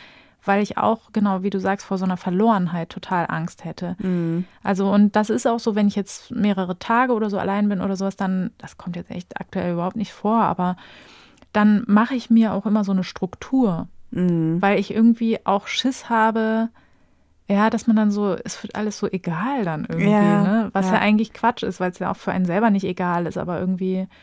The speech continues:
Speaker 2: Aber das habe ich auch total. Also weil ich auch, ich habe immer das Gefühl, man hat da ja gar keine Aufgaben mehr. Also man, ich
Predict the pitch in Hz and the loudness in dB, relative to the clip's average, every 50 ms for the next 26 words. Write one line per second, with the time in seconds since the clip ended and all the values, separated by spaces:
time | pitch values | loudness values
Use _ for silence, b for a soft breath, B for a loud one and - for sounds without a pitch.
0 | b b b b b b b b b b - - 175 190 185 190 - - 214 208 | b b b b b b b b b b -2 0 2 2 2 0 2 0 0 0
1 | 214 208 214 - 208 220 - - 208 202 208 208 202 196 185 165 160 151 - 170 | 0 -2 -2 -2 -4 -4 -2 -4 -6 -2 0 0 2 2 2 0 -2 -2 -2 0
2 | 175 185 185 185 190 196 190 - - - 190 185 - - - - 185 185 185 190 | 0 2 2 2 2 2 0 -2 -4 -4 -4 -4 -4 -10 -10 -6 -4 -2 -2 0
3 | 196 196 202 - 202 196 - - 220 208 190 - - - 180 180 190 202 214 202 | 0 -2 -2 -4 -8 -6 -2 -2 0 0 -2 -4 -4 -2 -2 -2 -2 0 0 0
4 | 196 190 190 - 185 185 - 202 185 175 - 202 262 - - - 370 294 - 170 | 0 0 -2 -4 -6 -4 -2 -2 -2 -2 -2 -4 -4 -4 -6 -2 -2 -2 -2 -2
5 | 165 147 131 131 135 131 131 131 135 - - - 170 175 175 180 180 - - 202 | -2 -4 -2 -2 -2 -2 -4 -4 -6 -6 -4 -4 -2 0 0 0 0 0 -4 -6
6 | - | -8